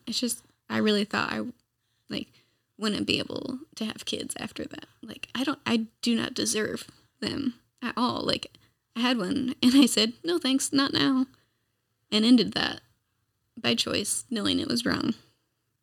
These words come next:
which is just a whole nother <laughs> level of intensity. But she was the first person who was like, "Each one of these kids, like,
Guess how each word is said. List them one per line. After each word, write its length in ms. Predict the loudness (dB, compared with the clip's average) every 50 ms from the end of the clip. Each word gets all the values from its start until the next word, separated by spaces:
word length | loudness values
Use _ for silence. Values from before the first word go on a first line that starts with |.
| _ _ _ -10
which 160 | -10 -8 -6
is 280 | -6 -6 -6 -6 -8 _ -8
just 200 | -6 -6 -4 -4
a 80 | -6 -6
whole 180 | -6 -6 -4 -2
nother 420 | -2 -2 -2 -2 -2 -2 -2 -4 -4 -8 -10 -10 -8 -10 -2 -2 -2 -2
<laughs> 480 | -2 -20 -20 -20 -20 -20 -20 _ _ -6
level 420 | -4 -4 -4 -4 -4 -4 -2 -2
of 160 | -2 -2 -2
intensity. 640 | -2 -4 -4 -2 -2 -2 -2 -2 -4 -2 -4 -6 -6
But 260 | -6 -8 -8 -8 -8 _ -20 -20 _ _ _ _ _ _ _ _ _ _ _ _ _ _ _ _
she 200 | -4 0 0 0
was 120 | 0 0 -2
the 80 | -6
first 320 | -6 -2 -2 -2 -2 -2 -2
person 460 | -2 -2 -2 0 0 0 0 0 0
who 120 | 0 -2
was 180 | -4 -4 -4 -6
like, 240 | -6 -8 -10 _ -20 _ _ -2
"Each 320 | -2 0 0 -2 -4 -8 -8 -6
one 160 | -4 -2 -2
of 140 | -2 -4 -2
these 220 | -2 -2 -2 -2
kids, 440 | -4 -6 -8 -8 -8 -10 -10 -12 -14 -14 _ _ _ _ _ _ -12
like, 180 | -10 -10 -10